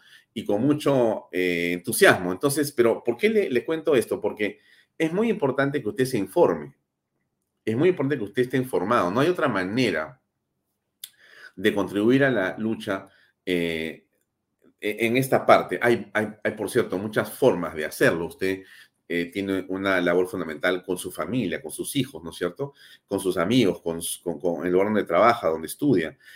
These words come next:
en el círculo de influencia. Por supuesto que usted tiene la obligación de debatir, de corregir,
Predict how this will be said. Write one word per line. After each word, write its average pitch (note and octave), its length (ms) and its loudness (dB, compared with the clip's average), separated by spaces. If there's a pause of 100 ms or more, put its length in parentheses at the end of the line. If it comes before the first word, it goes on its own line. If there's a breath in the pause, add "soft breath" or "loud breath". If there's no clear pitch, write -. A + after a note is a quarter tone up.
(100)
en F#2 120 -4
el F2+ 100 0
círculo A2 280 -2
de G2+ 60 2
influencia. G2+ 560 0
Por F#2+ 140 -8
supuesto D3 360 0
que G2 100 0
usted F#2+ 160 -4
tiene A#2 280 2
la F#2 140 2
obligación F2+ 480 2
de A2 100 4
debatir, F#2 560 2 (320 loud breath)
de G2 240 0
corregir, G2 640 2